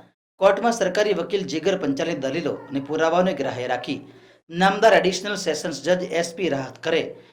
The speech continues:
આરોપી કુંજન વસાવાને તકસીરવાર ઠેરવી દસ વર્ષની કેદની સજાનો હુકમ કર્યો હતો.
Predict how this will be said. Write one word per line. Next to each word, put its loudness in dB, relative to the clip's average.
આરોપી 2
કુંજન -2
વસાવાને 2
તકસીરવાર 0
ઠેરવી -2
દસ 4
વર્ષની -2
કેદની 0
સજાનો 0
હુકમ -2
કર્યો -6
હતો. -6